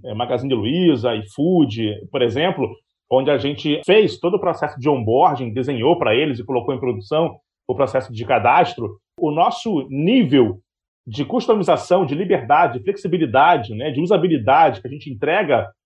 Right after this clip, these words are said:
para o cliente é extremo. O que ele precisa para chegar do outro lado, a gente consegue entregar pra ele. É, o que vem acontecendo no mercado hoje é,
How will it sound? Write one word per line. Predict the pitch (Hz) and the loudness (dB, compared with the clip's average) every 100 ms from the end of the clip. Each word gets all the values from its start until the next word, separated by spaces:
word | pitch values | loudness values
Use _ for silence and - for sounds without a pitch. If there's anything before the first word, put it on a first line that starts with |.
| _ | _
para | - 214 277 214 | 2 4 6 4
o | 139 | 2
cliente | 143 120 139 226 - 165 | -4 -8 -6 -8 -8 -4
é | |
extremo. | 220 - 220 247 185 104 - _ | -4 -2 0 2 0 -4 -12 _
O | 139 | -8
que | - 269 | -6 -4
ele | 311 269 | 0 0
precisa | 196 165 - 185 220 143 123 104 - _ _ | 2 2 0 -4 -4 -2 -2 -2 -4 _ _
para | 185 185 | 4 4
chegar | - 165 135 123 | 2 0 2 0
do | 113 123 | 0 -2
outro | 120 127 180 | -2 -2 0
lado, | 147 143 156 202 _ - | 2 2 0 -8 _ -8
a | 190 | -4
gente | 170 170 | -4 -6
consegue | 180 190 185 147 139 143 | -6 -6 -4 0 0 0
entregar | 147 165 127 135 | -6 -4 -2 0
pra | 131 170 | 0 -2
ele. | 139 95 92 _ _ _ _ - | -2 -4 -8 _ _ _ _ -2
É, | 117 113 107 107 | 0 2 0 -2
o | |
que | 147 165 | -4 -2
vem | 135 247 269 | 0 2 2
acontecendo | 214 170 160 151 135 | 0 -2 -4 -6 -6
no | 131 123 | -4 -2
mercado | 127 127 107 | 0 0 0
hoje | 110 165 214 120 123 | 0 4 4 4 -4
é, | 170 160 127 | -2 0 0